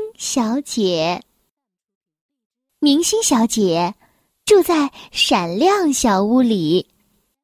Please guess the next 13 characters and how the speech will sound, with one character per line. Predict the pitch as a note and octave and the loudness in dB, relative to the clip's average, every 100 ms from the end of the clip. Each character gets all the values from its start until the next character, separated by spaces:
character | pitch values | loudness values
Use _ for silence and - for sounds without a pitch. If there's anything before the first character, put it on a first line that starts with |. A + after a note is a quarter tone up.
| _ _ - | _ _ -8
现 | - C4 B3 | -2 0 0
在 | D4+ D4 C4 | 0 2 2
呀， | A3+ G#3 G3+ - - - - | 2 0 -2 -10 -18 -18 -6
我 | - D#4+ | 0 2
要 | A#3 B3 | 2 0
告 | E4+ E4 | 0 0
诉 | D4 C#4+ | 0 -2
你 | B3 A3+ | 0 0
一 | C4 | 0
个 | G4 | -2
秘 | F#4+ G#4+ A4+ G4+ | -2 0 0 2
密 | D#4 C#4 | 2 2
哟， | C#4 | 0